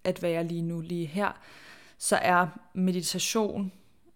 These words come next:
simpelthen et virkelig godt værktøj, synes jeg, til det. The Power of Now. Og The Power of Now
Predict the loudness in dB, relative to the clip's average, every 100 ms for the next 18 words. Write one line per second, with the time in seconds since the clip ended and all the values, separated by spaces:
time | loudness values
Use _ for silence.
0 | _ -20 -20 -10 -4 -2 0 0 -2 -4
1 | -4 -2 -2 -2 -2 -2 -4 -6 -4 -4
2 | -4 -4 -2 -2 -4 -4 -2 -2 -2 -6
3 | -2 0 0 0 -2 -2 -2 -6 -10 -10
4 | 2 4 4 2 2 2 2 0 0 -2